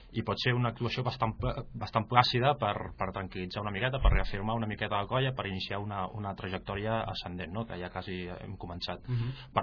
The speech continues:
Speaker 1: part d'Altafulla
Speaker 2: Una cosa més o menys similar, no? També poder descarregar Altafulla, es van trobar més o menys xiquets i jove, eh, perdona, xiquets i Altafulla amb una situació semblant,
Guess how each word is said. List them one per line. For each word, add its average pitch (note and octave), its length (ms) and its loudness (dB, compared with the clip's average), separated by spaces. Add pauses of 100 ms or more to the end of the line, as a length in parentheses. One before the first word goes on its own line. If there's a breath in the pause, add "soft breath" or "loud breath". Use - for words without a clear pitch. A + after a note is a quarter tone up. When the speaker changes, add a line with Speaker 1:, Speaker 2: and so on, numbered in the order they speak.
Speaker 1:
part G#2+ 160 4
d'Altafulla C3+ 640 6
Speaker 2:
Una B2 180 4
cosa C3+ 300 4
més C3+ 160 4
o C#3+ 80 4
menys C#3 160 0
similar, C3 480 10
no? C3+ 100 4
També C#3 220 2
poder B2+ 240 6
descarregar C3 680 8
Altafulla, B2+ 480 6 (160)
es A#2+ 100 -2
van C#3+ 160 2
trobar D#3 160 4
més C#3+ 160 4
o C#3+ 60 2
menys C#3 160 0
xiquets C3+ 320 4
i - 20 8
jove, C#3 240 8 (160)
eh, A#2+ 160 2
perdona, B2+ 320 6
xiquets C3+ 320 2
i C3 80 6
Altafulla B2+ 460 6
amb A#2+ 100 2
una A#2 160 0
situació A2 400 -4
semblant, C#3+ 560 6